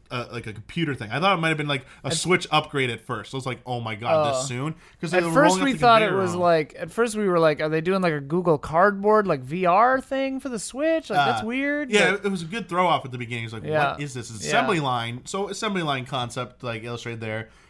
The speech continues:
Speaker 1: The, then you could see, like, you look closely, it had, like, "Do your instructions for assembly." Like, "Oh, this is a physical thing." They take the piece of cardboard, they turn it into, like, a mini, like, piano,
Speaker 2: Yeah.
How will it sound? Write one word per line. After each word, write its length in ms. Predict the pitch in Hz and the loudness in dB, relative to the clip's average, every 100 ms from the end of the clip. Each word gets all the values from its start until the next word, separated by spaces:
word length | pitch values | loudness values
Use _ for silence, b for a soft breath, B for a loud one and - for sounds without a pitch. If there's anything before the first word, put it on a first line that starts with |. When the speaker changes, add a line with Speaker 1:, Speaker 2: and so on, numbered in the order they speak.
| _ _ - | _ _ -10
Speaker 1:
The, 200 | 151 160 | -4 -4
then 300 | 156 170 180 147 | -2 -4 -6 -8
you 180 | 151 | -8
could 160 | 143 156 | -8 -8
see, 220 | - 156 | -6 -6
like, 160 | 139 139 | -6 -6
you 160 | 143 131 | -4 -4
look 140 | 143 | -4
closely, 380 | - 151 147 120 | -4 -4 -4 -6
it 40 | |
had, 100 | 131 127 | -6 -6
like, 180 | 110 | -8
"Do 80 | 104 | -6
your 240 | 131 131 127 - _ - | -4 -4 -8 -14 _ -14
instructions 760 | 113 - - 143 - 123 110 | -10 -8 -2 -2 -2 -12 -12
for 140 | 104 110 | -8 -10
assembly." 540 | - 160 151 113 98 | -6 -4 -4 -6 -8
Like, 160 | 101 - | -12 -10
"Oh, 180 | 156 131 | -6 -6
this 120 | 113 | -8
is 60 | 117 | -10
a 100 | 120 | -10
physical 360 | - 117 110 110 | -10 -10 -10 -8
thing." 320 | 196 143 95 - _ _ _ | -6 -6 -8 -20 _ _ _
They 80 | 107 | -12
take 180 | - 202 | -6 -6
the 80 | 202 | -6
piece 160 | 220 | -8
of 60 | 208 | -4
cardboard, 540 | 196 170 156 156 151 - _ - - - - | -2 0 0 -2 -2 -8 _ -20 -20 -20 -16
they 100 | 107 | -14
turn 280 | - 160 160 | -6 -4 -4
it 140 | 156 | -6
into, 160 | 139 143 | -6 -6
like, 100 | 123 | -6
a 120 | 117 | -8
mini, 420 | 120 143 147 139 | -4 -4 -2 -4
like, 180 | 123 - | -6 -10
piano, 720 | - 139 131 117 113 110 110 | -8 -4 -4 -4 -6 -8 -10
Speaker 2:
Yeah. 380 | 117 143 131 | -6 -4 -4